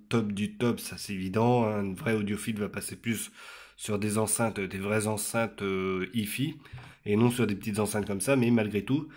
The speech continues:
euh, je pense que pour une personne, euh, audiophile, il va quand même entendre toutes les fréquences sans aucun souci, que ce soit les aigus, euh, les médiums, les graves, voilà. Après,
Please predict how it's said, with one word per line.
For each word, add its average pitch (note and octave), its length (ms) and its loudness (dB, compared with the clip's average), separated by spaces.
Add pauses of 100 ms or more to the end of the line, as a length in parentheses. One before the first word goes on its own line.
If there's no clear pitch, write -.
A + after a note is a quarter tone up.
(320)
euh, G#2+ 600 6
je G#2 100 -4
pense C3+ 240 0
que C3+ 200 6
pour B2 260 2
une G#2+ 120 0
personne, A2 460 0
euh, G2+ 280 2
audiophile, G2+ 540 0
il G#2+ 100 -2
va G#2+ 120 2
quand A#2+ 120 0
même A#2+ 140 6
entendre A#2+ 260 0
toutes A2 200 -6
les G2 60 -4
fréquences B2+ 460 0
sans A2 120 -8
aucun G#2+ 160 0
souci, - 300 -6
que C#3 60 -8
ce A2+ 100 -4
soit G#2+ 160 -2
les G2 200 -2
aigus, A#2+ 320 0 (420)
euh, G#2+ 320 8
les A2 100 6
médiums, A#2+ 300 6
les A#2+ 80 8
graves, G2 480 0
voilà. G#2 300 -4 (800)
Après, D3 340 4